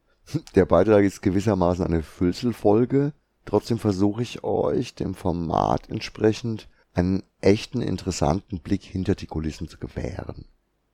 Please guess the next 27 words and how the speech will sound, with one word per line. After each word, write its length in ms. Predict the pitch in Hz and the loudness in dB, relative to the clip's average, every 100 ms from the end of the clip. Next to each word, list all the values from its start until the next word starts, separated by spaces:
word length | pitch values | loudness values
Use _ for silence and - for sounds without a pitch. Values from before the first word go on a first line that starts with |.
| _ _ | _ _
Gleichzeitig 600 | - 76 90 - 113 113 | 0 4 4 4 2 2
soll 220 | - 104 | 2 4
es 220 | 107 104 - - _ _ _ 90 | 4 2 -6 -20 _ _ _ 0
dem 180 | 78 | 0
Datum 520 | - 73 76 - 151 139 | 2 2 2 0 -2 -2
entsprechend 680 | 127 - 123 120 123 113 | -6 0 2 2 -2 -4
gewissermaßen 680 | 113 107 104 104 101 95 104 | -2 -2 0 2 2 0 -4
ein 300 | - 104 95 - _ | -6 -6 -6 -8 _
Ausblick 680 | - - 127 - - 87 - | -4 4 4 4 -2 -2 0
auf 140 | - - | -6 -8
das 180 | 82 | -14
kommende 340 | - 64 55 50 | -8 -6 -6 -6
Jahr 300 | 50 50 50 | -8 -8 -10
sein. 420 | - 50 50 50 _ _ _ _ _ _ _ _ _ | -10 -10 -14 -18 _ _ _ _ _ _ _ _ _
Fangen 240 | 107 120 | 4 6
wir 80 | 107 | 4
doch 140 | 95 | 2
gleich 360 | 95 76 92 127 | 2 2 2 2
mal 120 | 107 | 0
damit 300 | 87 82 - | 2 0 0
an, 280 | 78 113 151 _ _ _ | -2 0 -4 _ _ _
warum 640 | - 92 95 120 208 127 80 _ _ - | 2 4 4 4 4 4 0 _ _ -2
dieser 300 | 90 92 87 | 2 4 4
Beitrag 500 | 82 78 - 73 69 | 6 4 2 0 0
eine 160 | 71 | -4
Füllselfolge 760 | 73 90 82 - - - - - | -4 -4 -6 -8 2 2 4 0
ist. 300 | - - - | -2 -4 -14